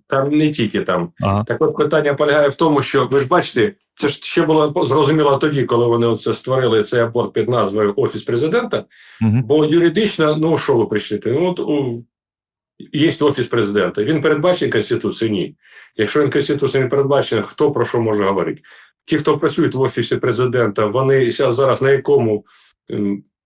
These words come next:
Speaker 1: скажімо, рівні отримують гроші? Чому вони отримують гроші? За що вони отримують гроші? Потім ті, хто наступні прийдуть до влади, можуть потім, щоб перерахунок провести і всі гроші скажуть: «В касу поверніть,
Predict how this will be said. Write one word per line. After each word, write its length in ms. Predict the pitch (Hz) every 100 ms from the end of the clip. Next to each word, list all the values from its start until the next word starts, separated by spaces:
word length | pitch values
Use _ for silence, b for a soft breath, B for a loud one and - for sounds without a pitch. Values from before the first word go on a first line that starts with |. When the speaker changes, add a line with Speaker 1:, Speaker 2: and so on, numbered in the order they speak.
| -
Speaker 1:
скажімо, 300 | - 120 113
рівні 380 | 135 156 156 135
отримують 460 | 117 139 131 120 113
гроші? 340 | 113 101 90
Чому 300 | - 135 147
вони 200 | 113 107
отримують 380 | 101 107 107 98
гроші? 280 | 90 - 90
За 160 | 117
що 220 | - 139
вони 140 | 110 104
отримують 360 | - 95 85
гроші? 320 | 82 71 - - b b b b b _ _ _
Потім 380 | 143 143 170 139
ті, 120 | 175
хто 180 | - 160
наступні 400 | 147 175 165 151
прийдуть 320 | 156 156 147
до 140 | 147
влади, 320 | 143 160 147
можуть 300 | 139 139 147
потім, 300 | - 139 143
щоб 340 | 127 147 - -
перерахунок 720 | 139 143 147 147 147 135 120
провести 480 | 135 131 120 - 127
і 20 |
всі 180 | 113 120
гроші 280 | 107 117 120
скажуть: 320 | - 120 -
«В 40 |
касу 300 | 208 196 -
поверніть, 500 | 104 95 87 - 151